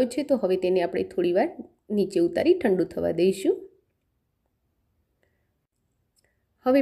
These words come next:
પ્યાઝ કચોરીનો માવો સહેજ ઠંડુ થઈ ગયો છે, તો આપણે તેના આ રીતે નાના નાના બોલ વાળી લઈશું. તો લગભગ લીંબુની સાઇઝના આપણે એના બોલ રેડી કરી લઈશું.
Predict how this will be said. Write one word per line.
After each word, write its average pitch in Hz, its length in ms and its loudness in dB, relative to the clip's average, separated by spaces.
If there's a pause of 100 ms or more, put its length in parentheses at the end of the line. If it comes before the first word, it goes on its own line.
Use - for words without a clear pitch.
પ્યાઝ 240 240 4
કચોરીનો 233 460 4
માવો 208 240 4
સહેજ 202 240 2
ઠંડુ 190 400 4
થઈ 196 240 2
ગયો 262 260 8
છે, 269 200 -2
તો - 60 -2 (120)
આપણે 190 200 -4 (100)
તેના 233 220 -2 (140)
આ 190 120 0
રીતે 190 200 -4 (300)
નાના 180 260 2
નાના 190 300 0
બોલ 180 180 4
વાળી 170 240 0
લઈશું. 311 320 2 (640)
તો - 20 -2 (120)
લગભગ 247 340 4
લીંબુની 233 440 6
સાઇઝના 208 380 2
આપણે 196 320 -2
એના 190 200 0
બોલ 185 200 4
રેડી 185 240 2
કરી 190 260 4
લઈશું. 226 320 2